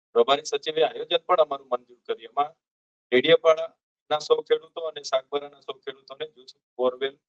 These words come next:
એટલે કે જૂથ સિંચાઈ માટે બોર મોટર કરી આપવાની યોજનાને બહાલી આપવામાં આવી હતી. પણ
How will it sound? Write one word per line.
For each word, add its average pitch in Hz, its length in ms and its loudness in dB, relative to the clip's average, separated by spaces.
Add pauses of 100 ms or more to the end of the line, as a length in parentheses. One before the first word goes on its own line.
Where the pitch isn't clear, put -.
(480)
એટલે 139 180 0
કે 139 140 -8
જૂથ 143 200 -6
સિંચાઈ 143 420 -4
માટે 135 200 -4
બોર 131 220 -8
મોટર - 280 -14
કરી 127 260 -8
આપવાની 120 360 -8 (320)
યોજનાને 123 380 -2
બહાલી 127 360 -2
આપવામાં 117 400 -6
આવી 95 200 -20
હતી. - 420 -20 (300)
પણ 170 300 6